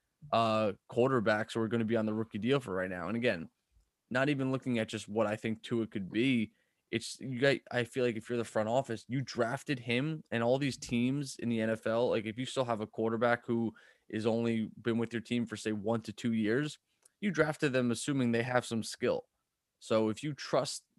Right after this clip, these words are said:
basically your own judgment and, and the price is kinda too egregious, like we were saying before,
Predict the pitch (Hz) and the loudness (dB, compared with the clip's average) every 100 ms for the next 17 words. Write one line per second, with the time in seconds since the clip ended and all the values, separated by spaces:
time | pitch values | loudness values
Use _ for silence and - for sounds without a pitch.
0 | _ 123 127 - 123 123 110 113 110 131 | _ -2 -2 -2 0 2 2 2 2 2
1 | 160 113 98 95 101 107 123 - _ _ | 0 0 -2 -2 -2 -2 -4 -8 _ _
2 | _ _ 110 113 110 110 - - _ _ | _ _ -2 0 2 0 -2 -12 _ _
3 | - 117 110 104 - 123 127 - 117 110 | -4 -2 0 -4 0 4 4 2 -4 -4
4 | - - 107 104 - 127 120 101 - 104 | -4 -4 -4 -4 -4 0 0 -2 -6 -6
5 | 110 127 123 113 - 113 110 104 110 110 | -2 -2 0 -2 -2 -2 -2 -2 0 -2
6 | 101 120 123 113 | -2 -2 0 0